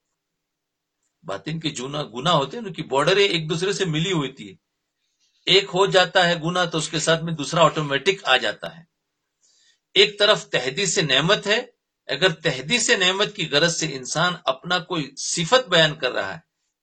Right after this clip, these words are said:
या अल्लाह ताला की किसी नेमत का, उसकी अता का इजहार कर रहा है, तो ये इबादत है कि "अल्लाह ने देखो मुझे ये दिया, अल्लाह ने मुझे ये दिया, अल्लाह ने", अब ये इंसान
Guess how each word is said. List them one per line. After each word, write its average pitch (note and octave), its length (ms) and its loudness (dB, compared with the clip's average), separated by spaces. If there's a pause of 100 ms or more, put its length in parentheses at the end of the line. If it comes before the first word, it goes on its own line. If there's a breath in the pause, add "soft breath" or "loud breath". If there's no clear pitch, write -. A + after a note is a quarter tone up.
(300)
या C#3 200 6
अल्लाह C3+ 320 0 (1160)
ताला C3+ 320 2
की F#3+ 240 -6
किसी E3 340 -4
नेमत D#3 480 0
का, F#3+ 100 2
उसकी E3 320 -2
अता - 420 -2
का F3+ 140 -2
इजहार D#3 480 0
कर F3+ 180 -4
रहा C3 160 0
है, G#2+ 140 -4
तो F#3 160 2
ये D#3+ 180 6
इबादत B2 460 2
है B2+ 180 -10 (2000)
कि D#3+ 60 2
"अल्लाह D3+ 280 2
ने D3+ 100 -4
देखो C3+ 280 -2
मुझे B2+ 260 -6
ये C3 220 2
दिया, C3 340 -2 (220 loud breath)
अल्लाह B2 280 0
ने C3 120 -8
मुझे A#2 260 -10
ये C3 220 0
दिया, B2+ 440 -6 (100)
अल्लाह C3+ 280 -2
ने", C#3 80 -6
अब G2 220 -10
ये A#2+ 160 -6
इंसान D3+ 360 -2